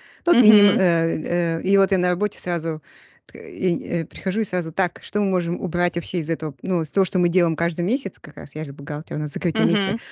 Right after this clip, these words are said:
Speaker 1: Что нам не дает никакого, а, value, т-, ну, э, н-, не,
Speaker 2: Мгм.
Speaker 1: не приносит никакой эффективности, никакой пользы, да?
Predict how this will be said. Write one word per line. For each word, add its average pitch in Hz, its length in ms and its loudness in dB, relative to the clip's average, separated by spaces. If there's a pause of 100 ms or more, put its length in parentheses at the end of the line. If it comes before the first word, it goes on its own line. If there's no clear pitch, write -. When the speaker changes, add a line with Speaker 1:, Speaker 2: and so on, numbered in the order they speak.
(100)
Speaker 1:
Что 262 380 4
нам 208 160 4
не 185 120 4
дает 208 240 4
никакого, 180 640 0 (380)
а, 165 280 -4
value, 160 400 0
т-, - 140 -14
ну, 170 400 0
э, 87 160 -8
н-, 202 160 4
не, 214 160 4
Speaker 2:
Мгм. 208 140 6
Speaker 1:
не 226 80 6
приносит 233 320 2
никакой 190 260 -2
эффективности, 254 480 0
никакой 190 280 0
пользы, 160 380 -2
да? 170 160 -10